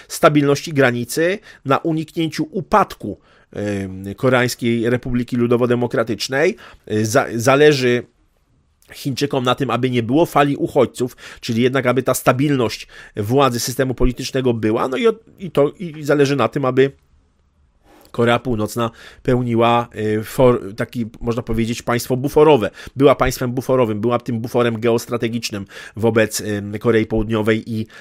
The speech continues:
Stanów, Stanów Zjednoczonych. Y, natomiast, y, to nie oznacza, że Korea Północna jest laboratorium społecznym, tak byśmy to określili,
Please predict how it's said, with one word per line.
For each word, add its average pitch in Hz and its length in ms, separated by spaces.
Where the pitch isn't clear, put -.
Stanów, 120 480
Stanów 127 380
Zjednoczonych. 147 680
Y, 120 200
natomiast, 202 680
y, 151 340
to 185 100
nie 180 140
oznacza, 165 300
że 156 120
Korea 147 280
Północna 143 480
jest 131 300
laboratorium 131 920
społecznym, 147 600
tak 110 140
byśmy 113 200
to 117 100
określili, 113 600